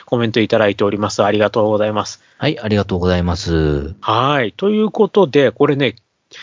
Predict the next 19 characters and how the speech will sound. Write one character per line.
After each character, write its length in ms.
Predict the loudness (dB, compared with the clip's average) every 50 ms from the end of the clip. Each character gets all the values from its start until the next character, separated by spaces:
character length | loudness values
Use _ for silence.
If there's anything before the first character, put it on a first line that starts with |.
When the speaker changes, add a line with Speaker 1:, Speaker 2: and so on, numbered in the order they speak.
| -14
Speaker 1:
収 400 | -6 -2 2 4 6 6 6 6
録 420 | 6 4 4 2 2 0 2 2 4
日 160 | 4 4 4
に 260 | 6 4 4 2 -2 _ _ -12
配 300 | -2 0 0 2 2 0
信 260 | -2 -2 -4 -4 -2
開 240 | -2 0 0 0 0
始 180 | 0 -2 -2
に 120 | -2 0 -2
な 100 | -2 0
り 120 | 0 0
ま 120 | 0 -2
し 60 | -4 -2
た。 180 | -4 -6 -6 -6 -12 -20 -12 -2
第 340 | 0 2 2 2 2 2 2
五 200 | 2 2 2 2
十 180 | 4 4 4
八 240 | 4 2 0 -4 -2
回。 160 | -2 -4 -4